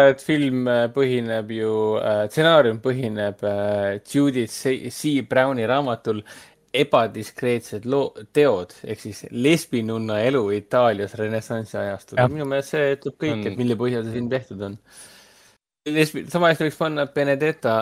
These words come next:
Speaker 1: äh, jutumärgid, äh, lesbinunna seiklused. Et, äh, arvata on, et Paul Verhoeven, äh, lustib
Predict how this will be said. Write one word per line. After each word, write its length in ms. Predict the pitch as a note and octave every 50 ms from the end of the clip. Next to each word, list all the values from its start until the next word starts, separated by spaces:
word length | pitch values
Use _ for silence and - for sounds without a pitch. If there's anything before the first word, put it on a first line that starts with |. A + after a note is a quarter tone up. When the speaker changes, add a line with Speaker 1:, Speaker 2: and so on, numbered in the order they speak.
| -
Speaker 1:
äh, 320 | - A#2 A2+ G#2+ A2 A2 G#2+ G#2+
jutumärgid, 840 | G#2+ A2+ A2 - A2+ G#2+ G#2+ G#2+ G#2+ G#2+ G2+ G2 F#2+ F#2 F#2 -
äh, 480 | G2+ F#2+ F#2+ F#2+ F#2+ F#2+ F#2 F#2 F#2+ F#2+ - _ -
lesbinunna 580 | - A#2+ A#2 A2+ - A2 G2+ G2 G2 G2 G2+ G2
seiklused. 540 | G#2+ G#2+ G#2 - - G2 F2+ F2+ - _ _ _ _ _ _ _ _ _ _ _ _ _ _ _ _ _ _ _ _ _ _ _ _ _ _ _ _ _ _ _ _ _ _ _ _ _ _ _ _ _ -
Et, 240 | - - - -
äh, 520 | A2+ A2 G#2+ G#2+ G#2+ G#2 G#2 G#2 G#2 G#2 G#2
arvata 400 | - - D3 C#3+ C3+ B2 - C#3+ C#3+
on, 100 | C#3 B2
et 140 | A2 G2+
Paul 220 | - C3 B2 A#2+ A2
Verhoeven, 640 | A2 A2 A2 A2 A2+ A#2+ A#2 A2+ G#2 G2+ G2 G2 G2
äh, 460 | G2+ G2 G2 G2+ G2+ G2 G2 F#2+ G2 G2
lustib 560 | A2+ C3+ E3 G3 F#3 - - B2+ G#2+ G2